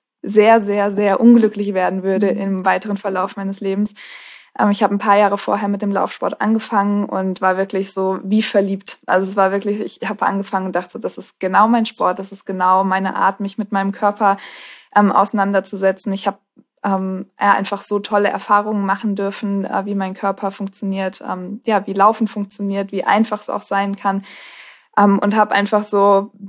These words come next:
Speaker 1: wenn wir es mal so runterbrechen, so diesen Ruf gehört, okay, du musst jetzt einfach auch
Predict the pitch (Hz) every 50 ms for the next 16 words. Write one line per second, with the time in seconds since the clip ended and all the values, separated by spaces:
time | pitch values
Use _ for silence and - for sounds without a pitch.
0 | - - - - 196 202 208 202 196 196 196 196 220 190 190 190 190 202 214 202
1 | 233 196 180 - 202 208 220 202 208 196 208 196 202 208 196 - 254 277 269 -
2 | - 214 220 220 202 202 202 214 208 - 220 208 196 202 202 208 220 226 226 -
3 | 220 190 208 - - - 196 196 - - 190 196 - - 208 190 196 -